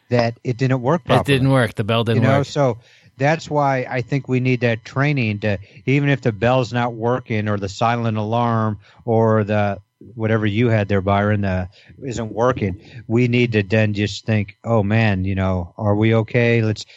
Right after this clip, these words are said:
Speaker 1: maybe our, hopefully our training will, will, we won't rush into it. We'll be like, "Okay, what have I learned during training? What do I need to do?" Let's take an extra second and make sure we're on the right path. Is, is that one second of me running in there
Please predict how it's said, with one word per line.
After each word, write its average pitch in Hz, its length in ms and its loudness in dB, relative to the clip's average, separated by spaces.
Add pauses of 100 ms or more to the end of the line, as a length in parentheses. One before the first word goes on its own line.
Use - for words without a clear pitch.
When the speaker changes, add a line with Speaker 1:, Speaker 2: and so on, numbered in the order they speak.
(340)
Speaker 1:
maybe 110 320 2
our, 98 180 2
hopefully 113 380 0
our 98 100 2
training 110 540 0
will, 98 320 -4
will, 113 260 -2 (240)
we 120 100 2
won't 117 240 2
rush 110 300 0
into 120 340 0
it. 98 100 -2
We'll 95 140 -2
be 101 120 -4
like, 101 200 -2
"Okay, 107 300 0
what 104 240 0
have 107 100 0
I 104 100 2
learned 104 340 0
during 98 260 -2
training? 98 480 -2
What 104 120 -2
do 104 120 0
I 101 80 0
need 104 240 0
to 95 80 -2
do?" 104 320 2 (380)
Let's 110 180 0
take 117 220 0
an 107 100 2
extra 110 360 -2
second 123 540 -2 (520)
and 101 460 0
make 110 280 0
sure 117 180 -2
we're 104 140 2
on 98 100 2
the 95 80 -2
right 101 280 -2
path. 104 500 -2
Is, 92 280 -8
is 107 140 -8
that 107 180 -2
one 113 200 2
second 120 480 -2 (400)
of 98 120 -2
me 107 180 2
running 104 360 0
in 117 160 2
there 92 300 0